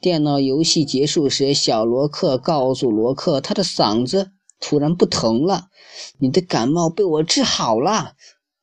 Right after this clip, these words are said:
罗克很有成就感。“你怎么给我吃的药？”小罗克问。“我把药掺进电脑游戏里了。”罗克逗儿子。“你和郑渊洁接触太多了。”儿子说。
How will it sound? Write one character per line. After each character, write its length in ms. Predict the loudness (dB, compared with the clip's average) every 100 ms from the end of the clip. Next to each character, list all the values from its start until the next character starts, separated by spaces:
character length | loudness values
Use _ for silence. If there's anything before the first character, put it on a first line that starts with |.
| _
罗 180 | -4 -2
克 220 | 0 -2
很 240 | -2 -2 -2
有 180 | 0 0
成 220 | 0 0
就 160 | 0
感。 240 | 0 -4 -8 _ _ _ _ -2
“你 160 | -2
怎 280 | 0 0 2
么 120 | 0
给 200 | 0 0
我 140 | 0 0
吃 200 | 0 0
的 100 | 0
药？” 280 | -2 -4 -10 -20 _
小 240 | -4 0
罗 140 | 0 0
克 160 | 0
问。 240 | 0 -2 -6 _ _ -20 -20 _ -4
“我 140 | 0
把 200 | 2 2
药 440 | 2 0 0 -4 _ _ _ _ _
掺 400 | -6 0 2 2
进 280 | 2 0 0
电 240 | 0 0
脑 140 | 0 -2
游 220 | 0 0
戏 280 | -2 -2 0
里 160 | 0
了。” 260 | -2 -4 -12 _
罗 240 | -2 -2
克 160 | -2 -6
逗 320 | -2 0 0
儿 180 | 0 -2
子。 220 | -6 -10 -14 _ _ -4
“你 140 | -4
和 140 | 0 -2
郑 320 | 0 0 0
渊 180 | 0 0
洁 260 | 0 -2
接 200 | 0 -2
触 120 | -2
太 280 | -6 -4 -2
多 320 | 0 0 0
了。” 220 | 0 -4 -10 _ _ _ _ _ _
儿 220 | -4 -2 -2
子 160 | -4
说。 400 | -6 -2 -2 -4